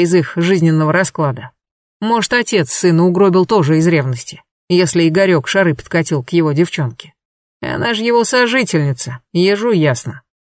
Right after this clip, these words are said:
Пупок голый наружу. И как она на него пялилась, а он на нее. Гнездо кровосмесителей. Пришиб Олег Дмитриевич сынка, а заодно вместе с ним и тех наших двоих бедолаг,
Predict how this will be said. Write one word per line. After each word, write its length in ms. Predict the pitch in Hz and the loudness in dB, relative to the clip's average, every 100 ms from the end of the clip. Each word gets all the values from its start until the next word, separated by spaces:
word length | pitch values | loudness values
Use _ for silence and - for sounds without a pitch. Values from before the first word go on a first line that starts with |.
| _ _ | _ _
Пупок 520 | - 196 - 165 123 - | 0 0 2 -2 -4 -4
голый 400 | 160 160 147 147 | 0 2 2 2
наружу. 580 | 165 175 143 123 120 - _ _ _ _ _ | 2 2 0 -2 -6 -10 _ _ _ _ _
И 120 | 175 175 | -2 0
как 200 | 180 196 | 0 0
она 200 | 180 170 | 2 4
на 100 | 170 | 4
него 300 | 185 175 156 | 4 4 2
пялилась, 800 | - 127 156 196 185 170 - - _ - | 0 0 0 0 0 -2 -4 -14 _ -4
а 100 | 165 | 0
он 180 | 175 165 | 4 6
на 40 | |
нее. 460 | 170 180 151 151 135 - _ _ _ _ | 6 6 4 2 0 -6 _ _ _ _
Гнездо 760 | 180 190 208 226 208 196 254 220 | 0 2 2 2 0 0 0 2
кровосмесителей. 1120 | 202 202 190 208 196 240 220 - 151 123 - _ _ _ - | 0 0 0 0 0 0 -2 0 0 -2 -6 _ _ _ -4
Пришиб 640 | 180 226 233 311 339 - - - | -2 0 2 0 -2 -4 -16 -6
Олег 320 | 165 165 156 | 0 0 2
Дмитриевич 680 | 160 175 175 180 160 139 - | 2 2 2 2 -2 -2 -4
сынка, 680 | 190 170 143 160 147 127 _ _ | -2 0 0 0 -2 -4 _ _
а 200 | - 208 | -2 0
заодно 400 | 233 247 254 294 | 2 0 0 0
вместе 340 | 226 233 208 233 | 0 -2 -2 -4
с 100 | - | -4
ним 200 | 254 220 | -2 0
и 40 | |
тех 240 | 185 220 202 | 0 0 0
наших 340 | 202 202 190 | -2 -2 0
двоих 300 | 170 190 185 | 2 2 2
бедолаг, 680 | 185 175 160 143 131 - - | 2 2 2 2 -2 -8 -20